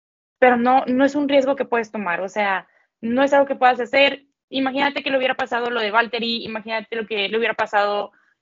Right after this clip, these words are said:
como los dos Williams, o sea, hubo muchos ejemplos donde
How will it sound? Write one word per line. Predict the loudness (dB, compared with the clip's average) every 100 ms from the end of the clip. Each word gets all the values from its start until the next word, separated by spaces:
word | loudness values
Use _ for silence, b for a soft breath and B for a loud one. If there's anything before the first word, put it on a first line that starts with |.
| _
como | -2 2 2
los | 2
dos | 0 0
Williams, | -4 -2 -2 -4
o | -4
sea, | 0 0 0
hubo | -4 -6 _ -4 -2
muchos | -4 -6 -8 -8
ejemplos | -6 -6 -4 -6 -4
donde | -6 -4 -4 -6